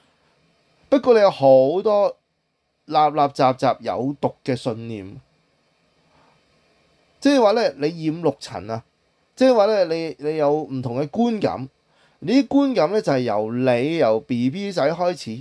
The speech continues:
一路累積到你而家。你要首先將一啲限制性嘅信念，完全有毒嘅嘢，全部掉晒佢。限制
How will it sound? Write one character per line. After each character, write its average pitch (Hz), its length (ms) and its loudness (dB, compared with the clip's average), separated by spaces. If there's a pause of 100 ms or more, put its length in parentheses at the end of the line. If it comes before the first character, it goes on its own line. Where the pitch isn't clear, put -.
一 185 100 -6
路 143 560 4
累 139 160 0
積 165 160 -8
到 127 160 -4
你 113 260 -10
而 - 60 -14
家。 143 180 -4 (1300)
你 165 220 0
要 233 120 2
首 220 140 2
先 254 160 -4
將 247 160 4 (140)
一 - 20 0
啲 226 160 0
限 143 400 -2
制 151 240 -2
性 143 180 -6
嘅 143 100 -4
信 135 240 -4
念， 110 200 -8 (1120)
完 180 260 0
全 175 220 -4
有 170 220 2
毒 170 280 0
嘅 180 120 -2
嘢， 151 220 2
全 147 400 0
部 156 200 0
掉 151 200 2
晒 143 100 0
佢。 123 280 0 (1400)
限 196 300 2
制 220 80 0